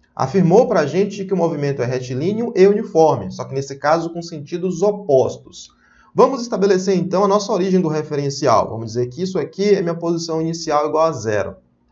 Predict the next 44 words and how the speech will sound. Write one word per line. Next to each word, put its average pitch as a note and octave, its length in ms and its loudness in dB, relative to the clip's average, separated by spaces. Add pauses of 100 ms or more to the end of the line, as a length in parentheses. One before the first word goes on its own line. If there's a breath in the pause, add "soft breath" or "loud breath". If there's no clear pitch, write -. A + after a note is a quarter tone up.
(220)
Se - 180 2
aqui F#3+ 240 2
é B3 60 4
a A#3 100 0
posição F#3 340 4
inicial C#3+ 320 -2
igual B2 200 2
a A2+ 80 0
zero, E3 320 2
então D3+ 200 0
essa D#3+ 220 -2
posição C3+ 540 -2
aqui C3 400 -4
é D#3+ 100 0
a D#3+ 80 4
posição D3+ 560 -6
quinze F3+ 380 -2
metros. B2+ 520 -2 (480 soft breath)
E G#3 380 0 (140)
a D#3+ 100 4
minha D3 220 -2
posição D#3 500 0
estaria F#3 380 2
crescendo, F#3+ 580 0
então, D#3+ 380 -2
pra E3+ 160 2
direita, C#3+ 840 -2
tá? C3 320 2 (280 loud breath)
O - 40 -20
que D#3+ 100 -4
estiver D#3 220 0
apontando C#3+ 460 0
pra C#3 160 -2
direita B2 480 0
é A#2 80 2
positivo, F3 1000 -2 (160)
o F#3+ 80 -14
que G3 120 -10
estiver F#3 320 0
apontando E3 540 0
pra D#3 180 0
esquerda D#3 640 -2
é D3 200 0
negativo. C#3+ 1040 -4